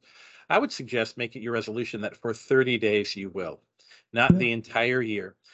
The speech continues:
Speaker 1: Give yourself something that you can shoot for and that you can ask God, "God, uh, daily, give me the strength to do this." And I think praying over that habit daily,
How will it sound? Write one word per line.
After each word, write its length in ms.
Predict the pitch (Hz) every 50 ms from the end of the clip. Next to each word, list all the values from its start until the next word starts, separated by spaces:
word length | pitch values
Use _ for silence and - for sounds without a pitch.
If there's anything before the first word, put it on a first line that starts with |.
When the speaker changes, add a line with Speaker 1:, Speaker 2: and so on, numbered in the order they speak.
| _ _ _ -
Speaker 1:
Give 180 | 123 120 117
yourself 360 | 147 143 139 - 147 135 123
something 320 | - - 143 127 143 135 120
that 140 | 110 - 104
you 100 | 113 110
can 200 | - 113 107 - -
shoot 280 | - - - 135 135
for 360 | - - - 139 143 139 135 -
and 200 | - 117 113 107 110
that 120 | 104 -
you 120 | 113 110 104
can 140 | - 110 -
ask 340 | 92 110 110 110 - - -
God, 340 | - 110 101 101 98 - - -
"God, 320 | - 110 107 104 104 101 _ _ _ _ _ _ _ _ - -
uh, 60 | 107
daily, 420 | 104 - 117 117 120 113 117 110
give 200 | 101 - 113 107 113
me 80 | 113
the 80 | 107 107
strength 400 | - - - 110 107 101 - -
to 40 | 101
do 140 | 113 120
this." 160 | 131 113 - 113
And 60 | 110
I 40 | 113
think 180 | - 131 104 -
praying 460 | - - 127 131 135 139 139 139 123
over 240 | 117 123 113 117 117
that 200 | 113 110 107 -
habit 380 | - 117 117 113 107 87 85 85
daily, 420 | 107 107 110 107 117 117 110 -